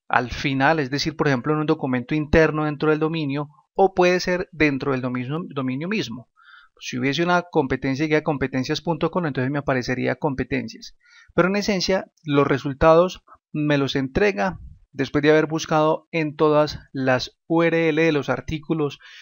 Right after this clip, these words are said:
que pueden ser un artículo, pueden ser, eh, una carpeta, puede ser, eh, un enlace, en fin, pero todo es en la U R L del recurso. Esto es una forma también interesante de identificar las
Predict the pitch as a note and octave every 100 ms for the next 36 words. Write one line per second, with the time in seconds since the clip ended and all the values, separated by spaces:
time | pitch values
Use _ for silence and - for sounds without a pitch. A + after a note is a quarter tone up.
0 | - D3 C3+ C3+ D3 D3 C#3+ - D3+ C#3+
1 | C#3+ - C3+ B2+ C3 D3 D3 D3 C3+ _
2 | - _ C#3+ C#3+ D#3+ D3 C#3+ C#3 - D#3+
3 | D#3+ D#3 D3+ D3 C#3 C#3 D3+ D3 D3 C#3
4 | D3 C#3+ C3 _ _ - C#3+ C#3+ C#3 C3
5 | B2+ C#3 C#3+ D3 D3 D#3+ D#3+ D#3+ D3+ D#3
6 | D#3 B2+ A2 D3 C#3 C3+ E3+ F3 F#3+ F#3
7 | - D#3 D#3+ - - - B2+ B2+ A#2+ C3
8 | C#3 C#3+ C#3+ C#3 C#3 B2 - F#3 - -
9 | - - - _ _ _ - - - C3
10 | - D#3 E3 D#3 E3 D#3+ D3+ C3+ C#3 C3+
11 | D#3+ D#3 C#3+ C#3 E3 D#3 C3 B2 B2+ -
12 | B2 C3+ C#3